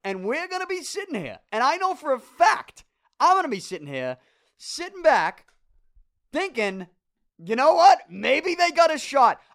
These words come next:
I mean, the Celtics show up against these teams, and the biggest part of that Eastern Conference Finals, you know what it might be?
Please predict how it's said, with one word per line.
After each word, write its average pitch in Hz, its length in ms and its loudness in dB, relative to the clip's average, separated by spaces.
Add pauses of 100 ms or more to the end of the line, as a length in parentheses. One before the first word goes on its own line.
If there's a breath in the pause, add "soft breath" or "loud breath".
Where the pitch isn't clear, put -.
I 262 100 2
mean, 285 200 -4
the 262 80 0
Celtics 320 580 -2
show 277 420 2
up 277 200 2
against 247 460 -6
these 240 280 -10
teams, 233 460 -10
and 220 180 -6
the 208 60 -2
biggest 302 540 -8
part 262 300 2
of 196 60 2
that 226 220 2
Eastern 247 300 -12
Conference 226 380 -4
Finals, 220 380 -4
you 170 60 -6
know 196 60 0
what 247 80 -2
it 240 40 -10
might 240 160 -2
be? 269 240 -4